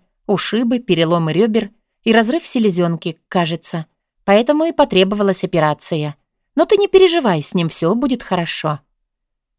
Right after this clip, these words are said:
Я напряглась всем телом и попыталась встать, но это оказалось совсем нелегко. Внутренности тут же пронзила острая боль. «Что ты делаешь? Тебе сейчас нельзя вставать!» Тут же возмутилась мама,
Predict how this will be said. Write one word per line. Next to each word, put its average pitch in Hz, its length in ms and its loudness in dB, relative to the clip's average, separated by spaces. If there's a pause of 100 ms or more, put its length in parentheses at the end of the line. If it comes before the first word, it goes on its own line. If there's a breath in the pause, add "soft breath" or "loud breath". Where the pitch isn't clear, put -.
(100)
Я 190 220 -2
напряглась 190 560 -2
всем 185 280 -2
телом 202 460 -2 (380)
и 220 80 -4
попыталась 226 580 -2
встать, - 520 -6
но 185 120 0
это 190 200 2
оказалось 190 420 0
совсем 208 400 -2
нелегко. 208 640 -2 (440)
Внутренности 190 760 0
тут 233 220 -4
же 220 120 -4
пронзила 226 600 0
острая 202 420 -2
боль. 160 320 -4 (580)
«Что - 220 -2
ты 330 120 -2
делаешь? 180 580 0 (240)
Тебе 247 200 0
сейчас 285 360 0
нельзя 269 400 2
вставать!» 247 640 -2 (380)
Тут 240 180 -2
же 254 100 -4
возмутилась 233 640 -2
мама, 165 420 -2